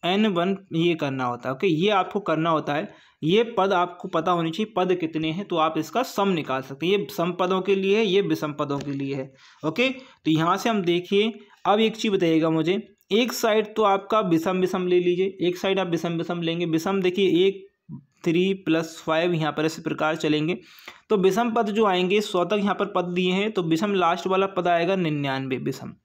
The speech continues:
ओके, और टोटल पद आएंगे हमारे पास पचास। कितने आएंगे? पचास। अगर हम इसका स-, अ, सम करेंगे तो यहाँ पर एन स्क्वायर होता है तो पच्चीस, ये आएंगे हमारे पास पच्चीस सौ। कितना आ गया? पच्चीस सौ आ गया हमारे पास इसका सम।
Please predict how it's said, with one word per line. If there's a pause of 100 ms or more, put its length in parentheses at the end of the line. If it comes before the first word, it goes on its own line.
(640)
ओके, (380)
और
टोटल
पद
आएंगे
हमारे
पास
पचास। (180)
कितने
आएंगे?
पचास। (420)
अगर
हम
इसका
स-,
अ,
सम
करेंगे
तो (100)
यहाँ
पर
एन
स्क्वायर
होता
है
तो
पच्चीस, (1120)
ये
आएंगे
हमारे
पास
पच्चीस
सौ।
कितना
आ
गया? (400)
पच्चीस
सौ
आ
गया
हमारे
पास
इसका
सम।